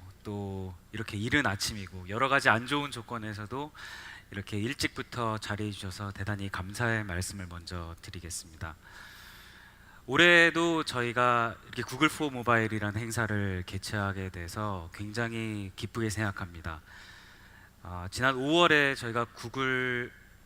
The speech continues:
아이오라는 열린 개발자 행사에서 발표된 내용들을 이렇게 한국에 계신 개발자분들과 함께 좀 더 가까이서 나누게 된 것을 굉장히 저희도 영광스럽게 생각하고 있습니다.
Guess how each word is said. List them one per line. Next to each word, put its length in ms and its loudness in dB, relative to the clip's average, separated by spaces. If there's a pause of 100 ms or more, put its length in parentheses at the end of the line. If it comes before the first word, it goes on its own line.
(220)
아이오라는 840 0
열린 260 -6
개발자 520 -6
행사에서 840 -6 (480)
발표된 400 -2
내용들을 640 -6 (540)
이렇게 360 -6
한국에 380 0
계신 320 0
개발자분들과 880 -2
함께 280 -12
좀 180 -14
더 100 -8
가까이서 960 2 (380)
나누게 320 -4
된 220 -10
것을 320 -8
굉장히 400 -10
저희도 480 -8
영광스럽게 880 -10 (300)
생각하고 520 -6
있습니다. 500 -12